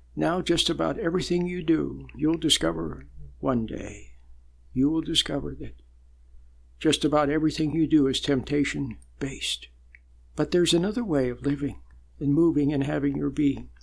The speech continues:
I want to read you something from A W Tozer in his book, The Pursuit of God, a very famous classic Christian book.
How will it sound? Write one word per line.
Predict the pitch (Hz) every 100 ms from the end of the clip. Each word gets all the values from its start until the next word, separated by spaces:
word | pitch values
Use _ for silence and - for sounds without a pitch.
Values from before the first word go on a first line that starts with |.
| -
I | -
want | 196 208
to |
read | 175 170 160
you | 143
something | - 139 123 127
from | - 135 139
A | 147
W | 143 156 160 160
Tozer | 147 170 156 139 - - - - -
in | 135
his | 139 139
book, | - 143 - - - -
The | 139
Pursuit | - 135 - 165 170 - - - -
of | 131 -
God, | 147 139 127
a |
very | 131 160 180
famous | - 170 156 143 - - - - - - - -
classic | - 156 147 - 160 - - - - - - - - - - -
Christian | - 143 - 143 139
book. | 143 -